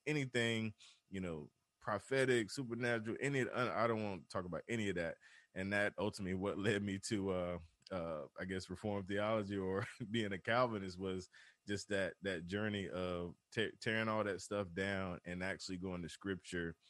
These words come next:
and walking through scripture. And how does scripture talk about the Holy Spirit? How does scripture talk about,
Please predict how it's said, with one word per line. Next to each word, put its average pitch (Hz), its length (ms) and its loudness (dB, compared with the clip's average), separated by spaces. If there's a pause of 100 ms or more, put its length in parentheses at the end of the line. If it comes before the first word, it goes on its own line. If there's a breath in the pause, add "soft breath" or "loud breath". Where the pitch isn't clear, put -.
(260 soft breath)
and 90 160 -4
walking 92 320 0
through 90 160 -6
scripture. 87 640 -4
And 85 220 -6
how 101 160 0
does 92 160 -4
scripture 95 420 -6
talk 90 280 -6
about 80 240 -6
the 82 60 -10
Holy 82 180 -6
Spirit? - 240 -10
How 98 80 0
does 95 120 -4
scripture 95 320 -6
talk 87 240 -4
about, 85 340 -4